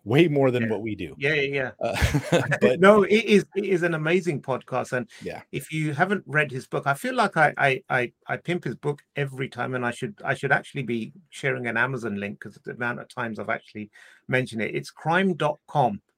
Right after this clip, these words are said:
Speaker 2: and,
Speaker 1: Mm.
Speaker 2: uh, it's a brilliant read. I-, it's, it's written so well. He goes into the history, starts off in,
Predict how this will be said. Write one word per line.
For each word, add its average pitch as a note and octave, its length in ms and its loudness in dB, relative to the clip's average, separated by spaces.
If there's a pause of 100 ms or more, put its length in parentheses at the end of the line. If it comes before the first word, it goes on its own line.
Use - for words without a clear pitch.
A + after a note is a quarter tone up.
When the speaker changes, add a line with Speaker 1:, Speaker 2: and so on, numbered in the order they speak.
(520)
Speaker 2:
and, A#2 380 0
Speaker 1:
Mm. A2+ 180 -2
Speaker 2:
uh, A2 100 -4 (300)
it's F3 240 0
a D3+ 40 -4
brilliant D#3+ 440 -2
read. A#2 280 -4 (240)
I-, C3 60 -8
it's, B2 480 -6
it's C3 220 -10
written B2 340 -4
so B2+ 340 0
well. A#2+ 200 -2
He A2+ 100 -4
goes A#2+ 220 0
into A#2+ 160 -6
the A#2 80 -6
history, A#2+ 400 -2
starts B2+ 480 0
off B2+ 200 -8
in, G#2 220 -4